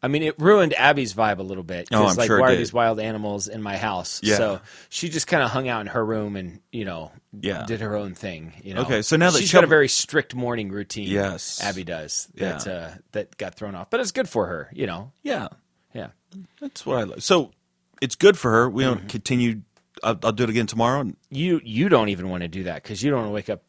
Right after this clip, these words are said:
Speaker 2: No, I don't wanna wake up
Speaker 1: Yeah.
Speaker 2: tomorrow.
Speaker 1: Mm-hmm.
Speaker 2: It's awful
Speaker 1: Yeah.
Speaker 2: for me.
Speaker 1: Yeah.
Speaker 2: The older two, they, they're self-sufficient.
Speaker 1: We were almost late to school today.
Speaker 2: How's that possible?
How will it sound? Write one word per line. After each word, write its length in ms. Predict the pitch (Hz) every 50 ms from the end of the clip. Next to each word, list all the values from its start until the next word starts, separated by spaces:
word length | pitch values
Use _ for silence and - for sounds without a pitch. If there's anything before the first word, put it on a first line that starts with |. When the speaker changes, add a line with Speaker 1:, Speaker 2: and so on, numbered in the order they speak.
| - _ _
Speaker 2:
No, 140 | 107 110 107
I 80 | 107 104
don't 80 | 101 98
wanna 140 | 92 87
wake 140 | 87 90 85 -
up 40 |
Speaker 1:
Yeah. 60 | 87 78 69
Speaker 2:
tomorrow. 100 | - - _ _ 101
Speaker 1:
Mm-hmm. 140 | 95 92 95
Speaker 2:
It's 320 | 92 90 82 - - - _ _ -
awful 260 | 92 90 80 73 78
Speaker 1:
Yeah. 20 |
Speaker 2:
for 140 | - - 82
me. 240 | 87 87 65 71 90 -
Speaker 1:
Yeah. 140 | 78 - - - _ _ _ _ _ _ _ _ _ _ _ _ _ _ -
Speaker 2:
The 60 | 131
older 240 | 123 160 196 180 151
two, 220 | 117 - 127 120 113
they, 140 | 143 156
they're 260 | 147 - - 156 175 170
self-sufficient. 640 | - - 131 123 - - 107 - - 104 - 123
Speaker 1:
We 60 | 131 139
were 80 | 165
almost 260 | 190 180 165 - - 123
late 140 | 120 107 -
to 80 | 92
school 240 | - - - 135 117
today. 320 | 87 80 73 76 76 82 - - _ _ _ _ _ _ _ _ _ _ _ _ _ _ _ _ _ _ _ _ _ _ _ _
Speaker 2:
How's 180 | - 143 143 151
that 160 | 170 151 -
possible? 400 | 123 101 95 - - 85 85